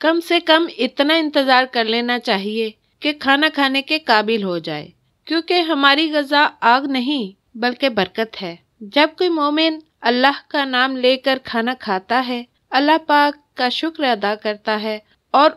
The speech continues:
उस खाने की लज्जत को महसूस करता है, तो अल्लाह पाक उसके खाने में बरकत अता फरमाता है और उसके घर में खुशहाली अता फरमाता है। इसके बरअक्स जो शख्स इंतहाई गरम खाना इंतहाई तेज़ी के साथ खाता है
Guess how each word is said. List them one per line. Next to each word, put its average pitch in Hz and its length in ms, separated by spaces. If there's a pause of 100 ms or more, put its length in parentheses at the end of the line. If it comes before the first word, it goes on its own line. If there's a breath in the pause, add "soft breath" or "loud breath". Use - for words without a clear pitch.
(100)
उस 320 220
खाने 269 400
की 285 200
लज्जत 226 420
को 269 120
महसूस 247 560
करता 233 380
है, 214 300 (240)
तो 285 80
अल्लाह 247 340
पाक 254 380 (180)
उसके 311 320
खाने 233 380
में 277 220
बरकत 233 420
अता 214 300
फरमाता 190 540
है 175 280 (280)
और 302 220 (120)
उसके 294 360
घर 269 240
में 285 160
खुशहाली 247 640
अता 233 320
फरमाता 196 540
है। 175 260 (260)
इसके 370 340
बरअक्स 320 640
जो 254 160
शख्स 285 400
इंतहाई 240 560
गरम 285 320
खाना 269 340 (380)
इंतहाई 254 520
तेज़ी 294 320
के 285 160
साथ 269 320
खाता 247 300
है 233 240